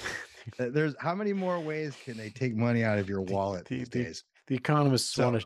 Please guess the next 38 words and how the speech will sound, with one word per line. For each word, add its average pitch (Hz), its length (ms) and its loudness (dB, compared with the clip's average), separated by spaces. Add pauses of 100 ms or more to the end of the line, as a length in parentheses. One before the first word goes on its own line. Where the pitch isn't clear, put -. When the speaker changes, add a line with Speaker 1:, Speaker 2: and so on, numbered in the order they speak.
(140)
Speaker 1:
the 147 80 2
economists 151 400 4
wanna 131 180 2
show 131 180 4
how 120 120 6
smart 120 400 2
they 117 140 6
are 113 200 4
about 110 200 2
how 120 160 0
they, 117 100 0
how 113 160 -6
cool 127 440 4
they 117 80 4
are 113 200 2
about 113 180 0
knowing 117 340 2
all 107 140 0
this 107 180 0
stuff. 110 280 -2
I'm 110 140 -8
just 107 180 -6
like, 107 180 -2 (920)
it's 123 180 -2
not 156 220 6
complicated, 113 720 0
fellas. 117 480 0 (400)
They 110 140 -4
want, 127 340 -6 (100)
they 120 100 -2
wanna, 123 440 -2 (120)
um, 117 300 -10 (880)
they 117 60 -10
wanna 120 180 -6
charge 123 320 2
you 120 60 2
Speaker 2:
Okay. 127 140 4
Speaker 1:
more. 127 220 -2